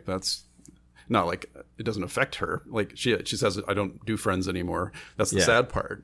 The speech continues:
Speaker 1: But there's strength in that, too. Like, "Well, I just save everybody else."
Speaker 2: Yeah. It, do you, do you feel like that is a good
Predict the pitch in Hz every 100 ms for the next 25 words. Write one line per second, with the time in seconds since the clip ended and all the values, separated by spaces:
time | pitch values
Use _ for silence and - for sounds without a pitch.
0 | - 107 113 98 - 135 107 107 92 95
1 | 135 90 90 - - 92 87 87 - -
2 | 95 92 95 98 104 107 - - - -
3 | - - - 117 80 65 - _ _ -
4 | 139 113 131 113 110 120 104 131 135 143
5 | - - 110 110 110 117 120 104 110 98
6 | 95 120 123 120 120 117